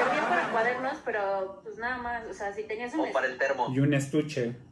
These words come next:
Speaker 1: un
Speaker 3: Ujú.
Speaker 1: estuche más grande, pues ya no se te iba a caer, pero si tenías uno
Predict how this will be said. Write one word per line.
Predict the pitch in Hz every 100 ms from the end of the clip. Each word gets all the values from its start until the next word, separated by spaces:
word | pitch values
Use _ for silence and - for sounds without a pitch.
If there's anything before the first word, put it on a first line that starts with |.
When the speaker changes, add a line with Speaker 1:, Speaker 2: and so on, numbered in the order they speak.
| - - - -
Speaker 1:
un | 131
Speaker 3:
Ujú. | 135
Speaker 1:
estuche | 120 120 262 - 269 247
más | 247 240 -
grande, | 233 240 254 262
pues | 208
ya | 220
no | 226
se | 220 220
te | 214
iba | 214
a | 214
caer, | 269 254
pero | 214 208
si | -
tenías | 233 262 277
uno | 302 302 294 -